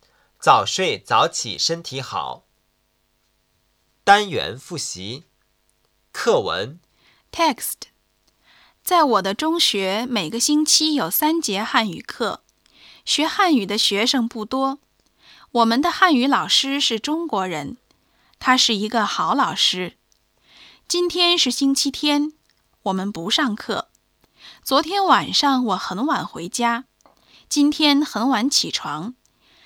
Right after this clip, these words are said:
Speaker 2: 下午我要在家学习。明天我有七个小时的课，上午八点半上课。我有两节法语课，下午还有一个半小时的英语课。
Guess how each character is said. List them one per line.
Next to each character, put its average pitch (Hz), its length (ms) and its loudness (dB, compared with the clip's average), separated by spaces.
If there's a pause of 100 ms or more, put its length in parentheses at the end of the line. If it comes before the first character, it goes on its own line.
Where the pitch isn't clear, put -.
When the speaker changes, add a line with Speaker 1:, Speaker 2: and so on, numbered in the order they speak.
(180)
Speaker 2:
下 370 280 6
午 254 360 0
我 196 120 2
要 247 160 2
在 240 220 -2
家 269 220 -2
学 185 260 -2
习。 185 460 -4 (760)
明 254 220 4
天 349 320 0
我 285 140 4
有 247 120 0
七 339 300 2
个 339 100 -2
小 190 220 -4
时 - 220 -4
的 208 120 -2
课， 196 380 -6 (600)
上 330 360 6
午 220 140 0
八 339 220 8
点 269 200 -2
半 302 240 0
上 196 280 -2
课。 - 360 -8 (760)
我 254 220 6
有 320 120 4
两 185 280 0
节 196 200 -2
法 175 320 -4
语 285 160 -2
课， - 360 -10 (580)
下 330 300 4
午 208 240 2
还 214 180 -2
有 220 160 2
一 196 140 -4
个 285 100 -4
半 269 240 0
小 220 220 -6
时 - 200 -2
的 208 120 -2
英 294 320 0
语 - 120 -6
课。 - 380 -8